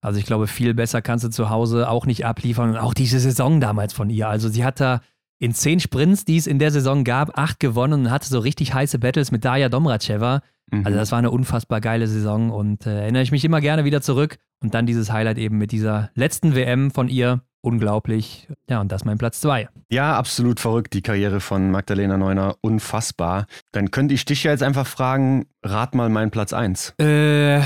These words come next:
Speaker 1: ja, ja, ja klar. Dann das, was ich wahrscheinlich auf fünf hatte, oder?
Speaker 2: Klar, ne? Simon Schemp, zweitausendsiebzehn in Hochfilzen, der Massenstartsieg. Da brauche ich gar nicht mehr weiter zu reden. Du hast ja schon viel gesagt. Das ist für mich das Biathlon-Rennen, was man einem zeigen sollte, der von Biathlon noch nie was gehört hat.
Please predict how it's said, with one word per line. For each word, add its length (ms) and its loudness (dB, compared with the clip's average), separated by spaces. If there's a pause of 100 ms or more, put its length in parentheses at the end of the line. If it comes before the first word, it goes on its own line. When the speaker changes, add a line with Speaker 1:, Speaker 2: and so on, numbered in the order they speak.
(300)
Speaker 1:
ja, 400 2 (420)
ja, 320 0 (120)
ja 160 0
klar. 280 0 (160)
Dann 220 0
das, 180 0
was 120 -2
ich 140 0
wahrscheinlich 340 4
auf 60 2
fünf 220 2
hatte, 240 0
oder? 220 2 (240)
Speaker 2:
Klar, 340 0
ne? 240 2
Simon 300 2
Schemp, 440 2
zweitausendsiebzehn 760 2
in 180 2
Hochfilzen, 520 0
der 100 2
Massenstartsieg. 1080 -2 (100)
Da 100 -2
brauche 260 0
ich 100 -4
gar 140 0
nicht 120 -2
mehr 140 0
weiter 260 -2
zu 140 -6
reden. 220 0
Du 100 0
hast 180 -2
ja 60 -2
schon 180 -4
viel 280 -2
gesagt. 480 -2 (460)
Das 140 0
ist 120 0
für 100 2
mich 380 0 (140)
das 200 -2
Biathlon-Rennen, 580 0
was 180 -2
man 160 0
einem 280 0
zeigen 400 -2
sollte, 600 0
der 280 -2
von 180 0
Biathlon 340 0
noch 120 0
nie 160 0
was 160 -2
gehört 320 -2
hat. 240 -4